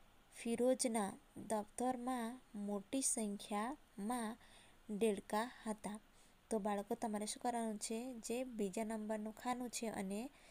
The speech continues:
ત્રીજા નંબરનું ખાનું છે, ત્યાં તમારે શું કરવાનું છે? પેન્સિલ દ્વારા ખરાની નિશાની કરવાની છે. તો બાળકો, આ સાચું છે. હવે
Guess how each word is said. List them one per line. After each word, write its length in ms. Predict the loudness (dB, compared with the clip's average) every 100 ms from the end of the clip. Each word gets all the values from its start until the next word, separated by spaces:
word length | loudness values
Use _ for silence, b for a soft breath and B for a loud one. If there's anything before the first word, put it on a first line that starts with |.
| B B
ત્રીજા 300 | -2 0 0
નંબરનું 440 | 0 0 0 -2 -4
ખાનું 340 | -4 -4 -2
છે, 240 | -2 -2 -2
ત્યાં 200 | -2 -2
તમારે 240 | -2 -2
શું 180 | -2 -2
કરવાનું 300 | -2 0 -2
છે? 300 | -2 -2 -2 -4 B B -20 -4
પેન્સિલ 420 | -2 0 0 -2
દ્વારા 480 | 0 0 2 2 -2 -4 B B B 2
ખરાની 420 | 4 4 2 0
નિશાની 420 | -2 -2 -2 -2
કરવાની 600 | -2 0 0 -2 -4 -8 -4
છે. 260 | 0 0 0 -6 -20 B B B B -2
તો 60 |
બાળકો, 460 | 2 2 2 0 -2 0
આ 220 | 0 0 -4
સાચું 520 | 0 6 8 8 4 -2
છે. 320 | 0 -2 -4 -14 B B B B
હવે 420 | 0 2 2 -2